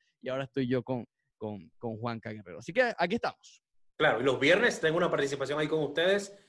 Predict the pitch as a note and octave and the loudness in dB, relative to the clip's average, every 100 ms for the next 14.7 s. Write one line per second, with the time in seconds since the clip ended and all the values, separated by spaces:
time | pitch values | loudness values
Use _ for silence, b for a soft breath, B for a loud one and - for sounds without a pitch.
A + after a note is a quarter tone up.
0 | b b B2 B2+ C3 D#3 D3 C#3 D3+ E3+ | b b 0 2 4 4 2 2 2 2
1 | G3+ G3+ B B - C#3 G#3 A#3 A#3+ A3 | 0 -4 B B 0 4 6 4 2 4
2 | A#3 A#3+ A3+ G3+ G3 G3 G#3+ G3+ F3+ F#3+ | 6 6 6 6 6 6 4 4 2 0
3 | F3+ F3 D#3+ D#3+ D#3+ A#2+ G#3+ A#3 G#3 F3 | -2 -2 -2 -4 -2 0 0 -2 -2 -2
4 | F3+ F3 F3 F3+ F3 F#3 A#3+ G3+ G3+ G#3 | -4 -2 -2 0 0 2 0 2 2 0
5 | - b b G3+ G#3 G3 C4+ A#3 F3 G#3 | -6 b b 2 4 6 6 6 6 6
6 | C4 F3+ A3+ G3+ D3+ G3+ A#3+ A#3 F3 C#3 | 6 6 4 4 4 2 4 4 4 2
7 | - _ _ _ E3 G#3 G#3+ F3 G3+ G#3 | -6 _ _ _ 0 4 4 4 4 4
8 | F#3+ C#3+ - B3 E3+ D3 D3 G3+ G3 F3 | 2 0 2 4 4 2 0 0 0 -2
9 | D3+ G#3 G#3+ G3 F#3 F3 E3+ D#3 D#3 G#3 | 0 2 4 4 2 -2 -2 -2 2 2
10 | F#3 - - D#3 F3 - - E3+ E3 D3+ | 2 -2 -6 -6 -6 -6 -12 -8 -8 -8
11 | C#3 B2+ G3+ G3+ G#3 G#3 G3+ - A#3 G3 | -10 -12 -10 -8 -6 -8 -12 -10 -4 2
12 | G3 G3 C4 B3 A3+ A#3+ C4 C4 E3 G3 | 4 4 4 4 2 2 2 2 2 0
13 | A#3+ - A#3+ C#4 - A3 A3 A#3+ B3+ B3 | 0 0 0 0 0 -4 -2 -2 -2 0
14 | G#3 A#3+ A3+ D#3+ D#3 D#3+ D3+ | 0 2 2 0 0 -2 -2